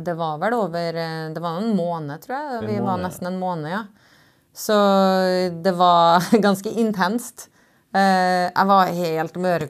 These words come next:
Speaker 1: mørbanka på slutten. Jeg var så stiv og støl. <laughs> For det var tunge ting, da. Eh, og den der helvetesuka som liksom er de tyngste, den er jo rett før s-,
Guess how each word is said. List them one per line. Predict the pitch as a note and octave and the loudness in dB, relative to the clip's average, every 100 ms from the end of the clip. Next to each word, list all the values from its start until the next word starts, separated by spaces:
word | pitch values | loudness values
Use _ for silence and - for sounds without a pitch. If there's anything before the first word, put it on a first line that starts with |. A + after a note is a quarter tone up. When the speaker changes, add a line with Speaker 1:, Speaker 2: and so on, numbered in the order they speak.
| - | -6
Speaker 1:
mørbanka | D#3+ G3 F3 C3+ D#3 - D#3+ | -2 0 0 -2 -8 -6 -4
på | A#3+ | -4
slutten. | - - - | -4 -6 -2
Jeg | G#3 G3+ | 0 4
var | E3+ | 2
så | C#3 - E3 | 0 -8 -10
stiv | - F3 F#3+ | -4 -2 0
og | |
støl. | - C#4 D4 C4+ C#4 - E4+ | 2 4 4 4 2 -6 -8
<laughs> | C#4+ C4 - | -8 -10 2
For | B3 | 4
det | A3+ | 6
var | A3 | 6
tunge | A3 A#3 G3 F#3+ | 4 4 4 2
ting, | A#3+ A#3 | 0 4
da. | B3 G3 - _ | 2 2 -8 _
Eh, | A3 G#3+ G3+ G3 F#3+ F#3 F3+ F3+ F3+ F3 F3 | 0 2 2 2 2 0 0 0 0 -2 -2
og | F#3 | -2
den | F#3 | -2
der | F3+ E3 E3+ | -2 -2 0
helvetesuka | F#3 E3+ C#3 C#3+ D3+ D3+ D3 D#3 | 0 0 -4 -8 -8 -8 -6 -6
som | F3 | -6
liksom | E3+ E3 E3 | -6 -6 -6
er | D3+ D#3 | -6 -4
de | D#3 D#3+ | -6 -6
tyngste, | G3+ F3 D#3 D#3 | -4 -4 -6 -6
den | E3 F3+ F3+ | -4 -2 -2
er | F3 | -2
jo | E3 | 0
rett | F3+ - - | -2 -4 -10
før | - E3+ E3 E3+ | -2 2 4 2
s-, | - F#3 | -2 -10